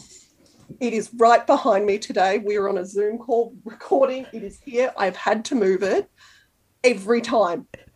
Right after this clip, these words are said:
I cut it back every time.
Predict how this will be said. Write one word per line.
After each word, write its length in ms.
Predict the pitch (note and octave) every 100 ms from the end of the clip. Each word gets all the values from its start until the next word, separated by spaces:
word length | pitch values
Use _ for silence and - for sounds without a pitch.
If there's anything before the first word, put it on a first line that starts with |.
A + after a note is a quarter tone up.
| -
I 120 | C4+
cut 380 | - - A3+ A#3
it 280 | G#3 - -
back 540 | G3+ F#4+ - - _ _ _ _ - - - -
every 320 | A#3+ F3+ G#3+
time. 540 | G#3+ B3+ - G#4+ A3